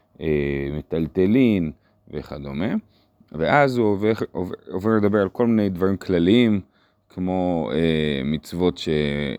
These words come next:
איזה מצוות מוטלות על, אה, נשים ואיזה מצוות מוט-, אה, לא מוטלות על נשים, אה, ו-, ועוד, אה, מין משניות כלליות כאלה של, אה, לתת כללים, לדוגמה, אה,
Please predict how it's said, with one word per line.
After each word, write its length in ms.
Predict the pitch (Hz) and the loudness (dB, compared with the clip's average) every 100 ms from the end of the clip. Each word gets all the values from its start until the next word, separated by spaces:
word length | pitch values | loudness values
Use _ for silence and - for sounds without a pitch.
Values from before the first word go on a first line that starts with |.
| - | -4
איזה 160 | 90 | 0
מצוות 400 | 92 82 - 85 | 2 0 -2 -4
מוטלות 400 | 85 76 76 80 | -4 -6 -2 -2
על, 180 | 76 71 | -2 -4
אה, 200 | 71 69 | -4 -6
נשים 400 | 71 71 - 87 | -6 -8 -2 0
ואיזה 180 | 78 73 | 0 0
מצוות 360 | 73 69 78 76 | -4 -6 -10 -8
מוט-, 180 | 78 - | -8 -8
אה, 240 | 58 69 | -6 -4
לא 140 | 73 117 | 2 2
מוטלות 360 | 127 113 104 | 4 2 0
על 160 | 90 87 | -2 -4
נשים, 380 | 85 85 78 73 _ _ _ 80 | -4 -4 -4 -6 _ _ _ -6
אה, 60 | 80 78 73 71 71 | -2 -2 -2 -4 -6
ו-, 240 | 69 73 71 - | -4 -4 -6 -6
ועוד, 400 | 98 80 120 101 | -4 0 0 2
אה, 280 | 90 85 80 - - | 2 2 0 -4 -6
מין 320 | 104 101 87 - _ - - _ - - - _ | -2 -2 -4 -10 _ -18 -18 _ -20 -20 -20 _
משניות 420 | - 95 - 101 120 | -10 -8 -4 -4 -2
כלליות 560 | - 101 101 110 95 | 2 4 6 6 4
כאלה 300 | - 73 73 | -4 -12 -10
של, 280 | - 73 76 | -16 -14 -12
אה, 60 | 69 76 | -10 -10
לתת 240 | - 95 | -12 -12
כללים, 400 | - 90 90 82 | -6 -2 0 0
לדוגמה, 600 | 71 76 78 95 90 | -2 -4 0 0 0
אה, 60 | 78 | -2